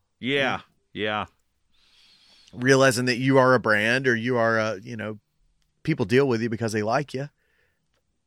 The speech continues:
Speaker 2: I, I think that people like to do business with people that they like.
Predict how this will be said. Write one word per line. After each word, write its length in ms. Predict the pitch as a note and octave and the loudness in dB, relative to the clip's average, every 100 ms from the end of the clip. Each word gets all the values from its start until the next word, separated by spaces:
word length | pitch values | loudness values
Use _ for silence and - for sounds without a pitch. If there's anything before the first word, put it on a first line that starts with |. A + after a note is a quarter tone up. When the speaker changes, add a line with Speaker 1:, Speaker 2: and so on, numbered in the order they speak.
| - | 0
Speaker 2:
I, 220 | G#3+ D#4 - | 2 2 2
I 140 | A#3+ | 0
think 240 | - F#4 C4+ | 0 -4 -4
that 120 | E3+ | -2
people 220 | F#3+ G3 | 0 0
like 160 | E3+ D#3+ | 0 -2
to 80 | C3+ | -2
do 140 | C#3 | -2
business 400 | C3+ C#3+ B2+ A2+ | 0 0 -2 -6
with 140 | A2 | -6
people 220 | A#2 A2+ A2 | -6 -6 -8
that 160 | A2 | -8
they 100 | A2 | -6
like. 420 | G#2+ B2 G#2 - | -6 -6 -10 -16